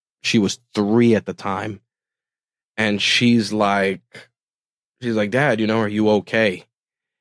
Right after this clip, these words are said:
And it just came out, and I'm like, "No, kid, I'm not okay." And I was like, this is a problem.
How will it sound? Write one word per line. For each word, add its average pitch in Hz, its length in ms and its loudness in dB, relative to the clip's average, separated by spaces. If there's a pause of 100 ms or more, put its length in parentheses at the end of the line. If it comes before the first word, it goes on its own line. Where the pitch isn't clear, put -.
(280)
And 110 260 0
it 107 60 -2
just 104 220 -6
came 107 240 0
out, 120 100 0
and 104 100 -2
I'm 104 160 0
like, 101 200 0
"No, 117 240 0
kid, 107 280 -2
I'm 98 140 -4
not 110 220 0
okay." 95 500 -4 (1300)
And 107 180 -2
I 107 160 0
was 104 300 0
like, 101 600 -2 (1000)
this 123 280 2
is 117 120 0
a 107 60 -2
problem. 107 520 -2